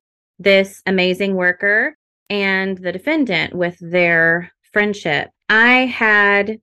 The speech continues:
witnessed and experienced the defendant kind of saying some not so nice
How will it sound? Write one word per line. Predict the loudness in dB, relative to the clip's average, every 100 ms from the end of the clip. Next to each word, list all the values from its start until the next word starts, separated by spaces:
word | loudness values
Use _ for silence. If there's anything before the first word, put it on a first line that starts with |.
| -4
witnessed | -4 -2 -2 -2 -2 -8 -20 -8 -4
and | -2
experienced | -4 -6 -2 2 2 2 0 -2 -4 -16 -10 -4
the |
defendant | -4 -4 -2 0 2 2 2 -2 -6 -20 _ _ _ _ -4
kind | 2 2
of |
saying | 0 -2 0 -2
some | -2 -2
not | -2 -4
so | -4 -2
nice | -2 -4